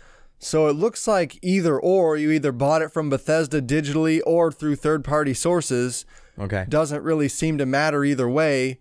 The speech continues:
Speaker 1: And I, I don't know how they would know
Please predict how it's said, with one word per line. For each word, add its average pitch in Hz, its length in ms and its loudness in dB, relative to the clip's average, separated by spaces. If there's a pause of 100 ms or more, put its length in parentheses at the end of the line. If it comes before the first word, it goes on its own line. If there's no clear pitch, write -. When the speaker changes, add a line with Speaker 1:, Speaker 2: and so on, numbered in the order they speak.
(680)
Speaker 1:
And 127 800 0 (600)
I, 151 300 -2
I 165 160 0
don't 165 460 -2
know 156 420 2
how 147 300 0
they 147 180 0
would 139 220 0
know 113 480 -2